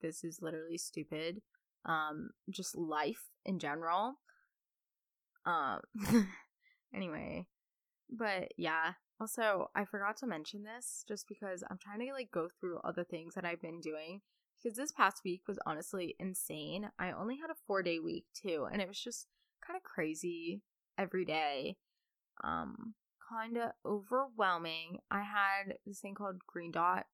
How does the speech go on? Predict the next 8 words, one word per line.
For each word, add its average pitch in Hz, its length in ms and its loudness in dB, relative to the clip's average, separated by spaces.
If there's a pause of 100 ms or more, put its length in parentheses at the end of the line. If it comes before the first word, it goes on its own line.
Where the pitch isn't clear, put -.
(240)
training 214 560 -8 (640)
last 196 340 0
Tuesday, 185 640 0
which 202 200 -2
was, 196 160 -4
like, 190 200 -4
an 185 180 -2
anti-bullying, 175 1500 -2